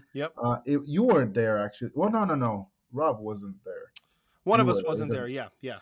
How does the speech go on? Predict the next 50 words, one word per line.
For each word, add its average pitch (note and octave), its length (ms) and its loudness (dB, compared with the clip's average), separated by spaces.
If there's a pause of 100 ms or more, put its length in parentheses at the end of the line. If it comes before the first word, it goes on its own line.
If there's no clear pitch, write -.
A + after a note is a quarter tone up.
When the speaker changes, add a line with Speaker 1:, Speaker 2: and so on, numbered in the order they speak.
Speaker 1:
yeah. A2+ 200 -8
Speaker 2:
Yeah, - 60 -4
Speaker 1:
There G3 120 0
was B3+ 160 0
Speaker 2:
because B2+ 140 6
Speaker 1:
an C3 100 6
Speaker 2:
I - 40 2
met - 40 0
Speaker 1:
Unpub F3 140 0
that D#3+ 80 0
Speaker 2:
you D3+ 60 4
Speaker 1:
I D#3+ 60 4
was D#3 180 -2
not - 140 -2
Speaker 2:
first. - 120 -10
Speaker 1:
there. G#2 320 -14
That C#3+ 120 -8
was D3 120 -10
one D3+ 80 -8
of C#3 60 -12
the C3+ 40 -8
Speaker 2:
Yeah. C#3 80 -4
Speaker 1:
episodes C3 300 -12
I A#2+ 80 -10
missed. A#2+ 320 -16
Yeah. A2+ 200 -12 (680)
Um, A2 380 -12 (400)
we E3+ 140 -4
even F#3+ 160 -2
have F3 280 0
people F#3+ 360 -4
like C#3+ 500 -2 (680)
Larry, G3 640 -4 (320)
who C3+ 100 -10
was B2 140 -10
on B2+ 200 -6
one B2 120 -10
episode, A2+ 520 -16
which B2+ 180 -14
is C3 100 -14
Rob's D#3+ 260 -2
friend C#3+ 340 -4 (240)
Larry, G3 500 -4
and C#3+ 100 -10
I D#3+ 60 -4
can't G#3+ 180 -8
remember F#3+ 220 -4
Larry's D#3+ 260 -4
last C#3 220 -2
name, D3 260 -6